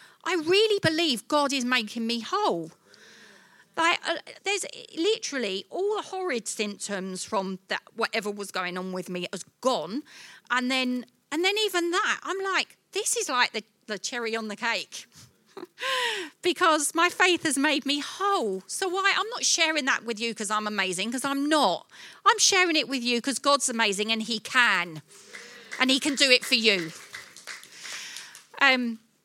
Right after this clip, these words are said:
so I had my final, uh, checkup from the G P last week. I'm also supposed to have another one in another two weeks, but, uh, I had the catch up with the G P and, um,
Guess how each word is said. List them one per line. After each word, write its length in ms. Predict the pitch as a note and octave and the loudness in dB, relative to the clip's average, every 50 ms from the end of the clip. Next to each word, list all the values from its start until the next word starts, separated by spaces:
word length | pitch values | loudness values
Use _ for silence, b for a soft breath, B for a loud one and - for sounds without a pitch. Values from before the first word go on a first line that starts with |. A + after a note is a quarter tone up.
| _ _ - _ | _ _ -20 _
so 260 | - - - D4+ C#4+ C#4 | -6 2 6 8 8 8
I 140 | - C#4 | 8 6
had 180 | D4 D#4+ D#4 - | 6 6 4 4
my 140 | C#4+ C#4+ C4+ | 2 0 0
final, 640 | - - E4 D#4+ D#4+ D#4 C#4+ C4+ C4 B3+ A#3+ A3+ - | 0 0 0 2 4 4 4 2 2 0 0 0 2
uh, 380 | - A#3 A3+ A3 G#3+ G#3 G#3 G#3 | 2 2 4 2 2 0 0 -2
checkup 440 | - - D4 C4+ - B3 A#3 - | -2 -4 -4 -2 0 0 0 0
from 200 | - - A#3+ A3+ | -2 -6 -6 -4
the 60 | G#3+ G#3 | -2 -2
G 200 | - A#3 A3 G#3+ | 0 -2 -2 -2
P 240 | - G#3+ A3+ G#3 | -2 -4 -4 -2
last 360 | F#3+ F#3+ F#3 F3+ F3+ - - - | -2 -2 -2 -2 -2 -6 -6 -4
week. 340 | D#3+ F3+ A#3+ B3+ - - - _ _ _ _ _ _ _ _ _ _ _ _ _ - - | -6 -6 -6 -6 -10 -16 -20 _ _ _ _ _ _ _ _ _ _ _ _ _ -2 -2
I'm 140 | F#3+ A3+ | 0 0
also 220 | C4+ D4 - - B3+ | 0 0 2 2 2
supposed 280 | A#3+ - A#3+ A3 - | 2 2 0 0 0
to 60 | - G#3 | 0 -2
have 140 | A3+ A3 | -2 -2
another 320 | A3 G#3 G#3+ G#3 G#3 G#3 G#3 | -2 -2 -2 -2 -4 -4 -4
one 160 | F#3+ G#3 G3+ | -6 -4 -4
in 140 | G3 G3+ G3+ | -2 -2 -2
another 280 | G3+ G3+ G3 F#3+ G3 | -2 -2 -2 -4 -4
two 300 | F#3 - - A#3+ B3+ A#3 | -4 -4 -2 0 0 -2
weeks, 340 | G3+ F#3+ F#3 F3 E3 - - | -2 -2 -4 -4 -4 -6 -6
but, 240 | - - G#3+ G3+ F3+ B B B B B B B B | -2 0 0 0 -2 B B B B B B B B
uh, 260 | - A3+ A3 G#3+ - - | 2 4 4 4 4 2
I 60 | - | 0
had 180 | G#3 B3+ D4 - | -2 -2 -4 -4
the 80 | B3 | -4
catch 280 | - - D4+ - - - | -4 -2 -2 0 0 -2
up 120 | B3+ - | -2 -2
with 100 | - G#3+ | -4 -6
the 80 | G#3 G#3+ | -6 -2
G 220 | G3+ A3+ A3 G#3+ | 0 0 0 0
P 440 | G#3 - A3+ A#3 G#3 F#3+ F#3 - F#3 - B B B B B B B | -2 -4 -4 -4 -4 -4 -6 -8 -10 -12 B B B B B B B
and, 440 | - A3 A3 G#3+ G#3 G#3+ G#3 G3 - - - | 2 4 4 4 2 0 0 -2 -4 0 2
um, 640 | G#3+ G#3+ G3+ G3 G3 G3 F#3+ F#3+ F#3+ F#3 F#3 G3 | 2 4 4 2 2 0 -2 -4 -6 -6 -8 -10